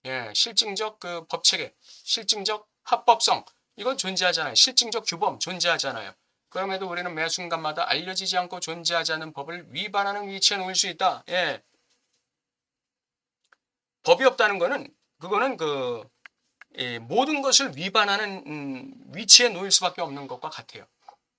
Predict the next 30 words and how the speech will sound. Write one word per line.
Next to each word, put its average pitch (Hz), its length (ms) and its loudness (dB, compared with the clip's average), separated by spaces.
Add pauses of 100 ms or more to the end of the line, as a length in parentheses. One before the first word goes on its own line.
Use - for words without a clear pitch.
(260)
만약 175 320 2
사회 196 240 0
질서를 180 360 -2
세우는 170 340 -4
금지의 160 360 -8
역설이 104 500 -8 (440)
이미 180 260 -6
그것 175 220 -8
자체로 165 400 0
불가능한 170 460 -2
사물을 160 400 0
목표로 151 440 -6
한다는 170 360 -4
것 160 120 -8
안에 156 220 -4
있다면 117 480 -12 (460)
전체주의는 160 680 -4
그것의 151 320 -6
주체들을 143 520 -2
존재하지 175 560 -2
않는 170 240 -6
법의 170 320 -6 (600)
위반자라는 190 840 0
동등하게 165 480 -4
역설적인 156 500 -4
위치에 139 280 -2
놓으면서 131 380 -8
이 151 120 -8
역설을 156 340 -2
뒤집는다. 143 540 -10